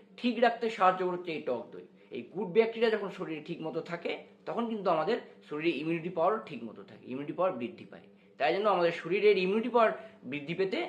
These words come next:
সাহায্য করে হচ্ছে এই টক দই। তিন নাম্বার, টক দইয়ে থাকে প্রচুর পরিমাণে ক্যালসিয়াম। এই ক্যালসিয়াম আমাদেরকে, আমাদের হাড়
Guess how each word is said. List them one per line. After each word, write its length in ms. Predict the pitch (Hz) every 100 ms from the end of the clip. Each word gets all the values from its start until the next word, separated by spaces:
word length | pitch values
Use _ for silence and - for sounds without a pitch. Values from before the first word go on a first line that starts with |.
| - -
সাহায্য 380 | - 165 175 170 190
করে 120 | 180
হচ্ছে 200 | 180 180
এই 80 | 226
টক 240 | - 104 -
দই। 140 | - - - _ _ _ _ _ _ - _ -
তিন 160 | 269 285
নাম্বার, 400 | 247 175 151 - - - - _
টক 180 | 202 214 220
দইয়ে 160 | 247 277
থাকে 240 | 262 254
প্রচুর 380 | 254 214 233 285 247
পরিমাণে 360 | 247 254 254 220 -
ক্যালসিয়াম। 520 | 202 220 - 120 - - - - -
এই 120 | 143 147 175
ক্যালসিয়াম 500 | 196 240 247 214 185
আমাদেরকে, 380 | 165 180 190 185
আমাদের 420 | 127 147 175 175
হাড় 380 | - 160 208